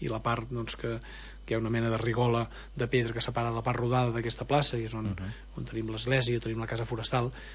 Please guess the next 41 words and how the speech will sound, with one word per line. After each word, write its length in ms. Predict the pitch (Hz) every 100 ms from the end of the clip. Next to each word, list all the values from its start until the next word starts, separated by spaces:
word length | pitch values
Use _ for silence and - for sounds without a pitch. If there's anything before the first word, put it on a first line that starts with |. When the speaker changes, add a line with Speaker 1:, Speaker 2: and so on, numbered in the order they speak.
| -
Speaker 1:
doncs 160 | - 104
també 240 | 120 110
tot 140 | 110 113
aquest 200 | 117 -
espai 220 | - 117
també. 320 | 113 107 104 - - - -
S'hi 180 | - 123
actua, 560 | 120 135 131 123 127
s'ha 180 | - 135
rebaixat 640 | 123 131 127 139 127 - -
i 240 | 127 127
s'han 240 | - 123
modificat 420 | 123 123 120 - 117
les 120 | 117
pendents 480 | 123 123 160 185 -
per, 220 | - 117 120 117 117
perquè 300 | 117 - 123 123 -
cada 240 | 135 131
any 180 | 127 123 - - - -
o 720 | - 120 117 120 123 120 117 123
de 60 | 120
manera, 320 | 120 127 123
doncs, 200 | 120 120
periòdica 640 | - 127 135 131 127 120 113 165
els, 340 | 127 120 -
eh, 60 | -
els 320 | 127 120 117
empresaris 440 | 120 117 131 127
que 80 | -
tenen 180 | 123 120
les 80 | 117
seves 200 | 127 120
terrasses, 460 | 120 127 - 113
doncs, 240 | 120 117 120
hi 140 | 156
van 160 | 131 123
aportant 380 | 113 131 127 123
sorres, 460 | 160 156 151 156 139
hi 60 |
van 200 | 127 123 123
configurant 680 | 135 131 131 131 135 127